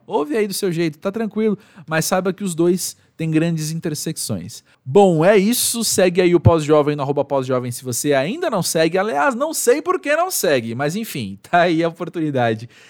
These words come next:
Ai, nossa! Eu me cobro de dizer isso sempre, e eu sempre esqueço. Deixa eu falar, eu sempre falo, "Segue aí o Pós-Jovem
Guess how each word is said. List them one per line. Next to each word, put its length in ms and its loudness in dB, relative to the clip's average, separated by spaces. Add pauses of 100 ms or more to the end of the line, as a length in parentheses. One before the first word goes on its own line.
(220)
Ai, 360 2
nossa! 800 0
Eu 120 4
me 80 2
cobro 320 2
de 120 -4
dizer 240 0
isso 400 -4
sempre, 640 0
e 80 -2
eu 80 4
sempre 260 -2
esqueço. 380 -2 (400)
Deixa 220 2
eu 40 0
falar, 380 4
eu 80 2
sempre 200 0
falo, 400 2 (200)
"Segue 360 2
aí 140 -2
o 60 -4
Pós-Jovem 720 4